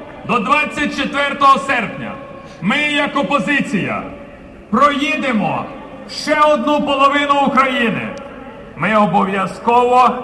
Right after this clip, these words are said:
поїдемо в Донецьк. Там такі самі українці, там наш народ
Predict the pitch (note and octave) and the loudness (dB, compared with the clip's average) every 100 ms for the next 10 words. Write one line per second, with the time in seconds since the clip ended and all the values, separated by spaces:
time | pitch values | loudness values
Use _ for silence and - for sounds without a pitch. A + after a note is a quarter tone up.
0 | - F3 E3+ G3+ G3 F#3+ F#3 - - - | -6 -4 -2 -2 0 -2 -2 -8 -10 -4
1 | E3 C#3+ A2 - - - - - C4+ E4+ | -2 -4 -8 -12 -16 -18 -16 -14 -8 -6
2 | F#4 G4 C4 A#3 B3 C4 - G#3 - A3 | -6 0 2 4 4 2 2 0 2 2
3 | A3+ A3+ - - - - - - - - | 4 2 2 -2 -2 -2 -2 -2 -2 -2
4 | - D#4 A#3+ C4+ - - A3+ - - - | 0 2 4 4 2 -2 -2 0 -2 -2
5 | - - - - - - - A#3+ A#3 - | -4 -6 -6 -6 -6 -6 0 2 2 2
6 | A#3+ - D4 D4 D4 D4 C#4+ C#4 C#4+ C#4+ | 0 2 2 4 2 2 2 2 2 2
7 | C#4 C4+ C#4 C4 A3 - - - - - | 0 -2 -2 -2 -2 -6 -10 -12 -6 0
8 | A#3+ A#3 D4 E4 - F4 D#4+ D#4 D4 | 2 4 4 4 2 4 6 8 6